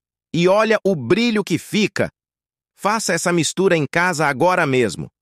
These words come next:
Tenho certeza de que você não vai se arrepender. Além disso, é fácil e com ingredientes simples que você já tem em casa.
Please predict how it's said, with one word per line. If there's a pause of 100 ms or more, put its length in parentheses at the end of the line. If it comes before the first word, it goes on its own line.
(320)
Tenho
certeza
de
que
você
não
vai
se
arrepender. (400)
Além
disso, (240)
é
fácil (200)
e
com
ingredientes
simples
que
você
já
tem
em
casa.